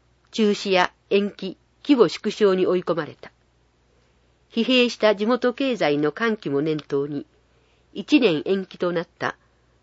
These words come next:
東京二ゼロ二ゼロ大会のように、令和三年度に執行できなかった予算を次年度に上乗せするなど、百周年プラス一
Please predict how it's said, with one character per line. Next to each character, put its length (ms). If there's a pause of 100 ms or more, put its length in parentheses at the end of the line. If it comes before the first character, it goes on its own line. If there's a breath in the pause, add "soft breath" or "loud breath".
(140)
東 200
京 320 (260)
二 240
ゼ 140
ロ 120
二 220
ゼ 80
ロ 100
大 240
会 220
の 160
よ 180
う 60
に、 180 (720)
令 240
和 120
三 300
年 220
度 100
に 100
執 160 (100)
行 160
で 120
き 80
な 120
か 100
っ 140
た 100
予 100
算 300
を 160 (680)
次 140
年 240
度 120
に 140
上 180
乗 80
せ 120
す 160
る 100
な 120
ど、 200 (960)
百 260
周 280
年 200
プ 140
ラ 100
ス 160
一 420